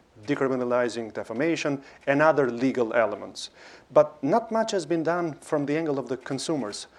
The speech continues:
Ultimately, I think all propaganda or misinformation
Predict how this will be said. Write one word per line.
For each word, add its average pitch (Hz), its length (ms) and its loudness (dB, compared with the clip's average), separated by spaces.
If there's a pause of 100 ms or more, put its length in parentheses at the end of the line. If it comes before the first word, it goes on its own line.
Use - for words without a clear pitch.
(320)
Ultimately, 107 540 0 (760)
I 143 80 2
think 151 260 0 (720)
all 175 460 6
propaganda 135 800 2 (240)
or 131 440 4
misinformation 127 800 -2